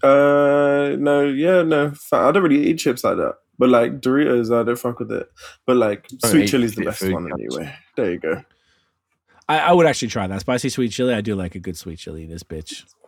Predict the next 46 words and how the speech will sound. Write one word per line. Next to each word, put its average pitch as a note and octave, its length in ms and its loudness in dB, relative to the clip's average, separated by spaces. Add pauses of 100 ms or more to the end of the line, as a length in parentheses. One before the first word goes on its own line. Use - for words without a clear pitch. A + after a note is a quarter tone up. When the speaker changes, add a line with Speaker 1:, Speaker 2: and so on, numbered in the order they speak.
(320)
Speaker 3:
That F2+ 140 -10
would F2+ 180 -12
be, E2+ 260 -12
Speaker 1:
It's E2 140 -8
Speaker 3:
uh, C4+ 60 0
Speaker 1:
all A#3+ 60 0
right. G#3+ 240 2
So G3 180 -2
it G3 100 -2
goes, F#3 180 2
Speaker 3:
I'd D#3+ 80 0
Speaker 1:
it C#3+ 40 0
Speaker 3:
give C#3+ 100 2
it A#2+ 40 2
a A2+ 40 4
Speaker 1:
goes A2 140 2
Speaker 3:
little E3+ 140 4
Speaker 1:
all D3+ 60 2
Speaker 3:
one-two E3 120 2
Speaker 1:
right. G#3 60 -6
It - 20 -8
Speaker 3:
crack. F#3 140 -4
Speaker 1:
goes E3 120 -4
all C#3+ 240 -4
right. F#3 100 -12 (680)
Speaker 3:
Last D3+ 300 4
Speaker 1:
Yeah, - 60 0
Speaker 3:
question. A#2+ 400 0
Speaker 1:
yeah, F#2 160 -6
Speaker 3:
I - 40 -6
Speaker 1:
no. F2+ 80 -6
Speaker 3:
saw D3 240 0
this C3+ 200 -4
randomly. B2 600 -4 (400)
I A2 40 -6
think B2+ 100 2
it - 20 4
was A#2+ 100 2
on A2 140 0
Twitter G#2+ 460 -2
'cause G#2+ 180 -6
it - 20 -6
was F#2+ 140 -8
trending. F#2+ 540 -8 (580)
It A#2 160 -4
was A2+ 320 -4